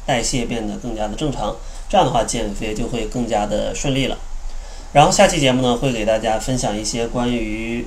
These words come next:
中秋节的内容啊，因为马上过节了，怎么样在中秋节可以不发胖？最后呢，打一个小广告，我们在中秋节之后的第一个星期一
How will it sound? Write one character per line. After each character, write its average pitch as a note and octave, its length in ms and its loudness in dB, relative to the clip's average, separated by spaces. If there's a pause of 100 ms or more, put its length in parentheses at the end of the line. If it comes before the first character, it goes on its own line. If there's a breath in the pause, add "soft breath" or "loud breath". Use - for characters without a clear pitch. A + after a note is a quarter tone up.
(120)
中 F3+ 160 -2
秋 F#3+ 160 -4
节 A2 180 0
的 B2+ 120 0
内 C3 160 2
容 G#2 160 -4 (160)
啊， A2 120 -8
因 G#2 80 -4
为 A2+ 80 -4
马 G#2+ 160 -2
上 A#2+ 160 -2
过 C3 120 0
节 A2+ 120 0
了， B2+ 300 2
怎 G#2+ 160 -6
么 A2 140 -6
样 C3+ 260 4
在 A#2 180 4
中 C3 160 -4
秋 B2+ 140 -2
节 A2+ 240 -2
可 A#2+ 140 -4
以 G#2 100 -4
不 G2+ 140 -6
发 A2 160 -2
胖？ C3+ 160 -4 (440 loud breath)
最 - 140 6
后 F3+ 160 6
呢， D3+ 100 6
打 B2+ 160 4
一 A#2+ 80 2
个 D3 80 2
小 C#3+ 140 4
广 C#3 160 2
告， D3+ 240 4 (100)
我 A#2+ 120 -4
们 A#2+ 120 -2
在 C3 220 6
中 E3 240 0
秋 D#3 240 0
节 A#2+ 260 0
之 C#3+ 300 0
后 D3 320 6
的 A2 320 2
第 D3+ 240 0
一 D3+ 100 4
个 C#3 160 4
星 C#3 200 0
期 C#3 200 -2
一 C#3+ 240 0